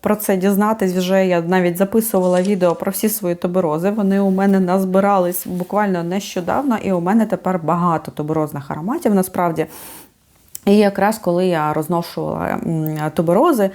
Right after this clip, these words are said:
я і розносила і марфу. У мене був невеличкий семпл цього аромату, і я не одразу зрозуміла красу цього аромату. Насправді у мене дуже довго був той семпл,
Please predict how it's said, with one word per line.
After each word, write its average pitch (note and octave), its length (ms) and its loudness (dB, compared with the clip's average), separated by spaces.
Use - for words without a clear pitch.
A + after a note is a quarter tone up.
я A3+ 340 2
і G3+ 140 0
розносила F3+ 600 -2
і G3 100 -2
марфу. D#3+ 400 -4
У D3+ 40 -6
мене A#3 260 2
був G3+ 380 2
невеличкий F3+ 600 0
семпл E3 400 -2
цього E3+ 320 -2
аромату, G3+ 560 0
і F3 120 2
я B3+ 380 2
не A#3+ 340 4
одразу A3+ 580 0
зрозуміла E3+ 580 -2
красу E3 340 -4
цього E3+ 240 -2
аромату. D#3+ 420 0
Насправді G#3+ 460 0
у - 20 2
мене G#3 240 2
дуже F#3 240 2
довго F3 320 2
був D#3 200 -4
той C#3+ 160 -4
семпл, C4 440 0